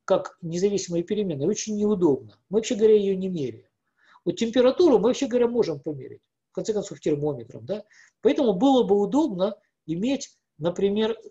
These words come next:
зависимость энергии от температуры, а не от энтропии. Но температура же интенсивная переменная. То есть, иными словами,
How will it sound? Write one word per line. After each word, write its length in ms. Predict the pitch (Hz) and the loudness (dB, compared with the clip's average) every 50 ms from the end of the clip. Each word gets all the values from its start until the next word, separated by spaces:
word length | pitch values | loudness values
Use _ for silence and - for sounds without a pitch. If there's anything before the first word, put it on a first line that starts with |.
| _ _ _ _ | _ _ _ _
зависимость 800 | - 127 160 196 202 233 202 - 214 196 190 190 - - - - | -4 -2 0 0 0 0 -2 -4 -4 -2 -2 -4 -4 -6 -8 -6
энергии 760 | - 185 208 269 302 285 220 180 175 175 180 202 214 214 - _ _ _ _ _ | -4 -2 0 0 0 0 0 0 0 0 0 0 0 -2 -8 _ _ _ _ _
от 340 | - 196 214 214 220 - - _ _ _ _ _ | 4 4 4 4 4 -2 -12 _ _ _ _ _
температуры, 800 | - 208 202 - 262 269 277 285 285 294 262 156 139 123 - - | -8 -6 -2 2 4 4 4 4 4 2 2 2 0 -2 -4 -8
а 80 | - 131 | -10 -8
не 140 | 127 139 135 | -6 -4 -4
от 120 | 127 - | -2 -2
энтропии. 560 | 147 135 - 147 147 147 - - 110 - _ _ _ _ _ _ _ _ _ _ _ _ _ _ _ _ - | -4 -4 -2 -2 -4 -4 -6 -10 -20 -20 _ _ _ _ _ _ _ _ _ _ _ _ _ _ _ _ -10
Но 80 | 147 | -8
температура 500 | 143 196 170 156 196 196 208 202 285 262 | -6 -6 -2 2 4 4 4 4 2 2
же 140 | 208 202 226 | 4 2 2
интенсивная 640 | 214 214 240 240 226 - - 285 226 185 165 143 135 | 0 0 -2 -4 -2 -2 0 0 0 0 -2 -2 -2
переменная. 640 | - 160 143 147 143 135 123 - - _ _ _ _ | -2 -4 -4 -4 -4 -6 -10 -12 -16 _ _ _ _
То 80 | - 185 | -2 -2
есть, 240 | 180 185 - - | -2 -2 -4 -6
иными 240 | 190 208 262 277 254 | -4 -2 -2 -2 -4
словами, 640 | 208 - - 226 240 269 294 302 277 208 175 - | -4 -2 0 0 0 2 0 -2 -2 -4 -6 -8